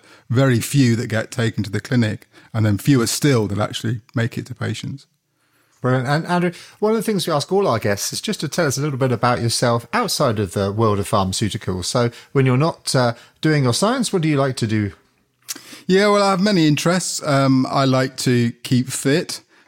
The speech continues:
Speaker 1: Um, I'm doing some volunteering, uh, around the pandemic at the moment. I've also signed up to do a twenty-six mile hike along the Thames Path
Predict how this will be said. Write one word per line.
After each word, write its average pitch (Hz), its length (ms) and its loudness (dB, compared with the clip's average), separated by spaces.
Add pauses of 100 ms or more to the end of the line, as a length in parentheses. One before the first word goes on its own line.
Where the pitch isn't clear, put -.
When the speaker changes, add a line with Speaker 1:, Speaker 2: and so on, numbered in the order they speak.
(120)
Speaker 1:
Um, 120 500 2
I'm 120 180 0
doing 127 200 4
some 123 120 2
volunteering, 131 960 2
uh, 110 540 -2
around 113 300 0
the 104 80 -2
pandemic 117 680 -2
at - 60 -4
the 117 60 -2
moment. 127 520 2 (360)
I've 127 140 2
also 135 340 2
signed 131 440 2
up 127 240 0
to 120 100 -2
do 120 260 2
a 113 300 0
twenty-six 127 680 -2
mile 110 320 0
hike 123 520 -2
along 113 360 0
the 104 40 -4
Thames 120 360 0
Path 120 440 -6